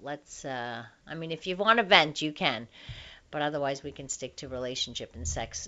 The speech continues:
uh, questions. "If my wife are mo-, are more than me, I'd be embarrassed for her." Oh, ate more. "If my wife ate more than me, I'd be embarrassed for <laughs> her, not me."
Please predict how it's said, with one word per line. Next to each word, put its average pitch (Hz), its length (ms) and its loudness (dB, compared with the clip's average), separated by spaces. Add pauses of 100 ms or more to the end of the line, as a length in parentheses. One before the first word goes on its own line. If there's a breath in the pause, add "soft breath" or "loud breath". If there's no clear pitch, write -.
uh, 110 220 -12 (540)
questions. 110 680 -6 (1080 loud breath)
"If 277 220 6
my 254 220 8
wife 269 500 8
are 233 160 8
mo-, 214 300 0 (360)
are 208 560 8 (200 loud breath)
more 226 420 6
than 196 460 4
me, 185 320 4
I'd 165 260 0
be 170 140 -2
embarrassed 165 580 4
for 160 160 2
her." 160 300 4
Oh, 190 200 6
ate 214 300 6
more. 143 200 -2
"If 160 120 -2
my 175 120 6
wife 208 280 6
ate 190 160 6
more 180 300 4
than 175 200 0
me, 175 160 4
I'd 156 160 4
be 160 120 0
embarrassed 165 540 6
for 160 180 4
<laughs> - 160 -4
her, 170 240 10
not 165 360 6
me." 156 380 -2